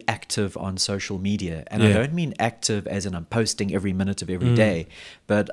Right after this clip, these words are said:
Speaker 1: I'm, um, keeping my finger close to the pulse to be aware of what's going on.
Speaker 2: Sure.
Speaker 1: But because, you know, at the end of the day, we're not an events company. We're a news website.
Speaker 2: But that's, yeah, but, um, I was trying to <laughs> allude to that when we,
Speaker 1: <laughs> Yeah.
Speaker 2: when we were having the dis-, the discussion about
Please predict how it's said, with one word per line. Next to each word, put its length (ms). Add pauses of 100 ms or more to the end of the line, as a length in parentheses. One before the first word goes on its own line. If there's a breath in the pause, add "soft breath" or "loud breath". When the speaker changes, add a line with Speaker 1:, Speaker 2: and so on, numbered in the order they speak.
Speaker 1:
I'm, 320
um, 400
keeping 280
my 120
finger 280
close 320
to 120
the 80
pulse 520
to 100
be 260
aware 460
of 100
what's 220
going 340
on. 400
Speaker 2:
Sure. 300
Speaker 1:
But 100
because, 280
you 40
know, 40
at 80
the 80
end 100
of 80
the 60
day, 260
we're 120
not 180
an 100
events 340
company. 540 (180)
We're 140
a 60
news 360
website. 600 (680 loud breath)
Speaker 2:
But 100
that's, 260
yeah, 180
but, 260
um, 260
I 120
was 120
trying 220
to 120
<laughs> 40
allude 260
to 100
that 240
when 180
we, 320
Speaker 1:
<laughs> 180
Yeah. 80
Speaker 2:
when 200
we 100
were 100
having 320
the 160
dis-, 260
the 260
discussion 720
about 460